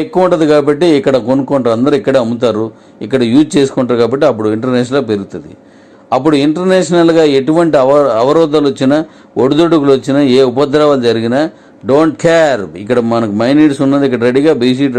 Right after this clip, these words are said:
ఉన్నది కాబట్టి మన కాయిన్‌కి ఆ వ-, అటువంటి ఇబ్బందులేవి తాకకుండా, దానికి ఇబ్బంది రాకుండా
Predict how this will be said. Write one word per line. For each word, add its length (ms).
ఉన్నది 260
కాబట్టి 340
మన 160
కాయిన్‌కి 480
ఆ 20
వ-, 120
అటువంటి 500
ఇబ్బందులేవి 720
తాకకుండా, 640
దానికి 280
ఇబ్బంది 300
రాకుండా 420